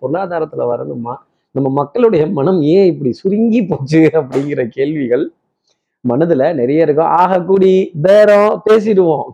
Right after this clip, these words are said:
அஹ் சார், இது சந்திராஷ்டமம்னு எங்களுக்கே தெரியுது. இதுக்கு என்ன பரவ உபகாரம்? இதுக்கு என்ன ஒரு மாற்று உபாயம்? அஹ் இதுக்கு சந்திராஷ்டமத்துல இருந்து ஏதாவது ஒரு, ஒரு எக்ஸம்ஷனுக்கு ஒரு சின்ன வழி சொல்லுங்க அப்படின்னு கேட்கறது எனக்கு தெரியுது.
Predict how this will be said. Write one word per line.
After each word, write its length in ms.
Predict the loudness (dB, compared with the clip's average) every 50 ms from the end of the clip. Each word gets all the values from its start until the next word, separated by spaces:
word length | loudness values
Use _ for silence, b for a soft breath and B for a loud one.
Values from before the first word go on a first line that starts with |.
| _ -14 -14 -14 -14 _ _ _ B B B B B B B B -4
அஹ் 280 | -4 -2 -2 -4 -6
சார், 500 | -6 -2 2 2 2 2 0 -2 -6 _ _ _ _ -4
இது 260 | -2 -2 0 0 -2
சந்திராஷ்டமம்னு 920 | -4 -4 -4 -2 0 2 2 0 0 -2 -2 -4 -2 -2 -2 0 0 0
எங்களுக்கே 240 | 0 0 0 0 0
தெரியுது. 460 | 0 0 0 0 0 0 0 0 2
இதுக்கு 240 | 2 2 2 0 0
என்ன 320 | 0 0 0 -2 -4 -6 _ _ _ _ _ _
பரவ 260 | _ -2 0 2 2 0
உபகாரம்? 500 | 0 -2 -2 -2 -2 -4 -4 -4 -6 -6
இதுக்கு 260 | -6 -6 -4 -2 -2
என்ன 200 | -2 -2 0 0
ஒரு 320 | 0 0 -2 -4 -8 -12 _ _
மாற்று 380 | -10 -8 -8 -8 -6 -6 -6
உபாயம்? 480 | -6 -4 -4 -4 -4 -4 -4 -6 -8 -12 _ _ _ _ _ _ _ _ -6
அஹ் 240 | -6 -4 -4 -4 -2
இதுக்கு 540 | -2 -2 -2 -2 -4 -6 -8 -8 -10 -12 -12 _ -6 -4
சந்திராஷ்டமத்துல 480 | -2 0 -2 -2 -2 -4 -4 -2 0
இருந்து 220 | 0 0 0 2 0
ஏதாவது 460 | 0 0 0 -2 -2 0 0 2 2
ஒரு, 300 | 2 2 0 -2 -6 _ _
ஒரு 160 | -6 -2 0 0
எக்ஸம்ஷனுக்கு 800 | 0 -2 -2 -4 -4 -4 -4 -4 -6 -6 -6 -6 -4 -4 -4
ஒரு 140 | -4 -4 -6 -6
சின்ன 280 | -4 -2 -2 -2 0
வழி 220 | 0 0 0 0 -2
சொல்லுங்க 540 | -2 -4 -6 -4 -4 -6 -6 -6 -6 -8 -10
அப்படின்னு 240 | -10 -8 -8 -8 -6 -4
கேட்கறது 560 | -4 -4 -4 -6 -10 -10 -8 -8 -8 -8 -10
எனக்கு 260 | -12 -14 -12 -14 -12 -12
தெரியுது. 400 | -12 -10 -10 -10 -8 -10 -10